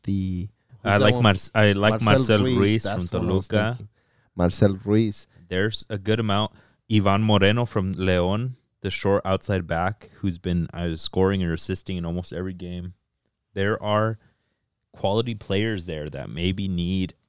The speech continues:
Speaker 2: some time in some of these, these, uh, scrimmage games.
Speaker 1: Yeah.
Speaker 2: Give 'em a shot.
Speaker 1: All right, Chiefy, my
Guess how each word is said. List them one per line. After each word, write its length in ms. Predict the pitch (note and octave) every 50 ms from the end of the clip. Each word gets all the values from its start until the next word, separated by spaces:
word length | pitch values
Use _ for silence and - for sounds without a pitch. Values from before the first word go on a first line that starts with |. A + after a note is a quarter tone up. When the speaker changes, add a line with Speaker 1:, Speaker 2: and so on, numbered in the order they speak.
| _ _
Speaker 2:
some 260 | - - - G2+ F#2+
time 320 | - - - G#2 C3+ C#3+ A2
in 60 | E2+
some 200 | - - F2+ F2+
of 60 | E2
these, 320 | E2 E2 D#2+ D#2 D#2+ - - _ _ _ _ _ F2 F2 F2+
these, 280 | F2+ F2 E2+ D#2 -
uh, 140 | E2+ E2 D#2+
scrimmage 380 | - - - A#2 C#3+ B2+ - -
games. 380 | - D2+ C#2+ - - - _ _ _ _ _ _ _ _ _ _ _ -
Speaker 1:
Yeah. 120 | G#2 G2+ - -
Speaker 2:
Give 80 | F#2+ G2+
'em 20 |
a 20 | G#2+
shot. 340 | - - A#2+ B2+ G#2 - _ _ _ _ _ _ -
Speaker 1:
All 80 | - A2
right, 260 | A#2 A#2 G#2+ F#2+ - - _ -
Chiefy, 400 | - - C3+ D3 - - E3 D#3+
my 240 | D#3 C#3+ B2 A2